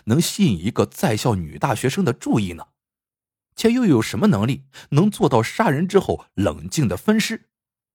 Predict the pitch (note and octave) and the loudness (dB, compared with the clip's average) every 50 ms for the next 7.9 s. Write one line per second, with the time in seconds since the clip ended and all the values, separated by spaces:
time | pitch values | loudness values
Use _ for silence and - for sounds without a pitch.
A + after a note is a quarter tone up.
0 | _ _ _ _ _ _ _ _ _ _ _ _ _ _ _ _ _ _ _ _ | _ _ _ _ _ _ _ _ _ _ _ _ _ _ _ _ _ _ _ _
1 | _ - - - D3 G3 A3 G3 E3 E3+ B2+ F2+ C#2+ C#2 E2+ A2+ D3 A#2+ F#2 D#2 | _ -16 -8 -2 2 2 4 4 4 4 4 2 0 -2 0 2 2 2 0 -2
2 | C#2 - _ _ _ _ _ _ _ _ - _ - - - - - C3 C#3 F3 | -6 -8 _ _ _ _ _ _ _ _ -20 _ -12 -8 -8 -4 0 0 2 2
3 | G#3+ G#3+ F3+ A#2 A2+ C3 D#3 D#3+ - A#2 G2+ - _ - - C#3+ F#3+ G3+ - G#3 | 4 4 4 4 4 2 0 -2 -4 -4 -6 -6 _ -4 0 0 0 0 0 -6
4 | F#3+ - _ _ _ _ _ _ - - - - C#3+ G3 - - G#3 G#3 - _ | -8 -8 _ _ _ _ _ _ -20 -14 -4 0 0 0 0 0 -4 -6 -8 _
5 | _ _ _ _ _ _ - - D3 A#2+ - F2+ E2+ F#2 - - - G3+ G3 C#3 | _ _ _ _ _ _ 2 4 4 4 4 0 -6 -6 -6 0 4 4 4 6
6 | C#3 F3 F#3 - G#3 G#3+ G3 C3 G#2+ - - - E2 D#2 D#2 G2 C3 C#3+ - G#2+ | 4 0 0 0 0 2 2 2 0 0 -6 -8 -6 -6 -4 -4 -4 -2 -2 -4
7 | E2 - _ _ _ _ - F3 F3+ F3 - A#2 D#3 G#3+ - - - - | -6 -8 _ _ _ _ 4 4 4 6 4 2 2 2 2 0 -4 -12